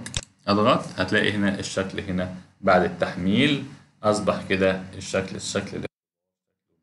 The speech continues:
بهذا الإيه؟ بهذا الشكل. أقفل هذا الجزء. تمام؟ يبقى ده الواجهة بتاعة الإيه؟ بتاعة الاختبار اللي إحنا قلنا عليها.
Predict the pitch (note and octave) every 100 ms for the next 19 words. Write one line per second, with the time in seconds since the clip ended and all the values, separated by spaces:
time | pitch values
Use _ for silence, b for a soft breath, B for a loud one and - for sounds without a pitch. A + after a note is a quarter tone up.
0 | _ E2+ E2+ D#2+ - D#2+ D#2+ b b b
1 | _ F2+ F#2+ F2+ D#2+ - C3 - - -
2 | - F2+ E2+ - _ F#2+ F#2 F2+ E2 E2
3 | C3 C#3+ - - _ _ _ _ _ F2+
4 | F#2+ B2 C#3 F#2+ G2 G2 C3 D3 - -
5 | G2 G2+ C3 D#3+ C3 A#2+ - B2 A2 G#2+
6 | - - A2 A2 A2 - - G#2 G2+ F#2+
7 | F2 F2 F#2 - F2 F2+ F2+ F#2 - E2
8 | E2 - E2 D#2+ E2 - - F#2 F2 D#2+
9 | D2+ D2 G2 A#2 D#3+ -